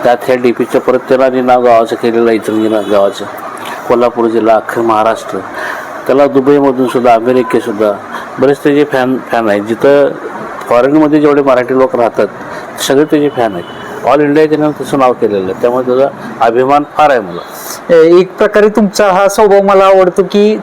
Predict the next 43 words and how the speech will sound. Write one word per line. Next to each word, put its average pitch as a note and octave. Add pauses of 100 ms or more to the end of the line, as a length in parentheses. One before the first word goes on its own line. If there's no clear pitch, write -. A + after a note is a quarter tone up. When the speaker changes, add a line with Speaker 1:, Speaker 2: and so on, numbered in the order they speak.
Speaker 2:
तुम्ही G#3+
तुमच्या G#3+
मुलाला G#3+
कधीच, G#3
अ, G3
मागं G3
सर G3+
म्हटलं D3
नाही, B2+ (380)
की G#3+
"करतोयस G#3+
ना G#3
तू F#3+
बाबा", F#3+
की, G#3 (400)
अ, E3+
कायम A3
फुल A#3
सपोर्ट A3
तुमचा G3+
राहिला. E3+
काय E3+
सांगाल D3+
त्याबद्दल? C3+
म्हणजे B2 (800)
Speaker 1:
त्याच्यात G3 (400)
त्याला F3+
पण G3+
आता F#3
मुलं E3+
मोठी F3+
झालीत C#3
ना, A2
मुलं A#2+
मोठी D#3+
झाल्यानंतर F3
आईवडिलांनी D#3+
थोडंसं D#3+
त्यांच्या D#3
अधिकाराप्रमाणे D3+
त्यांना C#3+
जसं D3+
पाहिजे B2+